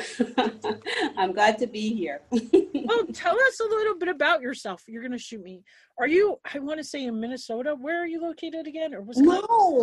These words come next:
Speaker 2: Or, like,
Speaker 1: no.
Speaker 2: right? No?
Speaker 1: East Coast, New Jersey. <laughs>
Speaker 2: New Jersey. Oh my gosh.
Speaker 1: Yeah.
Speaker 2: What am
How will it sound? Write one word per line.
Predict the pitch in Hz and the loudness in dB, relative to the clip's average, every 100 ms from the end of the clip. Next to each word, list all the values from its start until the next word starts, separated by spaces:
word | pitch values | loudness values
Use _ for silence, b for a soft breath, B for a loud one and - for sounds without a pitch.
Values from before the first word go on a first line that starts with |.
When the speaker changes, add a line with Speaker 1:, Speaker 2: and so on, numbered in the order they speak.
| 214 | 2
Speaker 2:
Or, | 214 190 | -4 -8
like, | 175 | -4
Speaker 1:
no. | 285 359 | 2 2
Speaker 2:
right? | 427 453 370 | 2 -2 -2
No? | 453 262 311 _ _ | -4 -4 -10 _ _
Speaker 1:
East | 320 - _ _ 311 | -4 -4 _ _ -2
Coast, | 311 226 208 202 | 2 2 -2 -2
New | 247 392 233 | 0 0 0
Jersey. | - 202 220 233 214 - - - - | -8 -4 -2 -2 -2 -6 -8 -12 -14
<laughs> | - - | -14 0
Speaker 2:
New | 349 - 415 415 294 294 - - - | 0 4 2 2 -2 -2 -6 -8 -6
Jersey. | 294 180 269 320 175 170 - | -6 -8 -10 -10 -12 -18 -16
Oh | 254 294 | -12 -10
my | 240 | -10
gosh. | 269 262 190 | -8 -10 -8
Speaker 1:
Yeah. | 170 | -8
Speaker 2:
What | |
am | 240 | -6